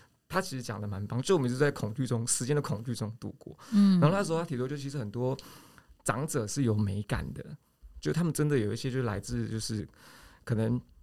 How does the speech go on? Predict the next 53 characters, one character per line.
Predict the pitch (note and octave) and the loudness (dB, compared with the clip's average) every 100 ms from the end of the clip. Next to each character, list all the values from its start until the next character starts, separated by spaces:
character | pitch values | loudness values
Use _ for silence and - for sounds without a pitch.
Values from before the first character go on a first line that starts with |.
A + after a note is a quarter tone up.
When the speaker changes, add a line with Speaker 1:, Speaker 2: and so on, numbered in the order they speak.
| - - - - - | -20 -20 -20 -20 -12
Speaker 1:
岁 | - - G3 D3 | 0 4 6 4
月 | D3 B2 | 0 -2
沉 | - - G#2+ | -2 -6 0
淀， | B2+ G#2+ A2+ | 2 2 2
有 | |
一 | A2 | 2
些 | D3 | 2
智 | - E3 C3+ | 2 2 2
慧 | - A#2 - - | 2 0 0 -12
已 | - | -8
经 | A2+ C3 | -2 0
在 | C3 | 0
他 | A#2+ | 2
们 | B2 A2 | 2 2
的 | - - - - - | -2 -6 -6 -10 -10
经 | - C#3 | -2 0
验 | G#2+ | 0
里 | |
面 | A#2+ A#2+ - - | 0 0 -4 -16
形 | - A#2 - | -8 -6 -4
成 | - G#2+ | -4 -6
很， | G2+ - - - - - | -6 -10 -18 -20 -20 -4
然 | A#2+ | -2
后 | |
他 | D#3+ | -2
们 | D#3+ | -4
看 | F3 | -6
世 | D#3+ D#3 | -6 -4
界 | D#3+ | -6
的 | - | -4
眼 | G#2 | -2
光 | B2+ | 0
也 | A#2 | 0
各 | - C3+ | 2 2
种 | A2+ | 2
角 | A#2 - - | 0 -4 -6
度。 | A#2 - - _ _ _ _ | -8 -8 -14 _ _ _ _
对， | A#2+ A#2 | 2 4
那 | D#3+ | 4
他， | E3 C#3+ - - _ | 2 -4 -8 -20 _
他 | - | -2
那 | |
时 | F#3 | 0
候 | |
提 | F3+ C#3 | 0 -2
到 | D3 | -2
很 | A2+ | -2
大 | C3 | -2
的 | C3 | -2
东 | |
西， | A#2+ | -4
就 | C3+ | -4
是 | C#3 | -6